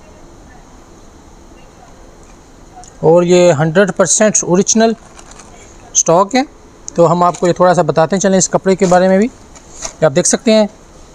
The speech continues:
तो ये इसके आप ये कलर देखेंगे, ये शैमरा कॉटन है,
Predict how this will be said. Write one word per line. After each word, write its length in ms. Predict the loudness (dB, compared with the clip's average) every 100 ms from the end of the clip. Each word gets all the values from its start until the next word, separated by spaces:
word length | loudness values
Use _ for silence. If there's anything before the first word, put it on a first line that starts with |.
| -20 -20 -20 -20 -20 -2
तो 120 | 0
ये 320 | 2 2 2
इसके 560 | 0 -6 -8 -8 -2 0
आप 180 | 0 -2
ये 100 | -4
कलर 240 | 0 0
देखेंगे, 480 | 0 -2 0 0 2
ये 260 | 4 2 0 -4
शैमरा 500 | -2 0 0 2 2
कॉटन 320 | 2 0 2
है, 80 | 0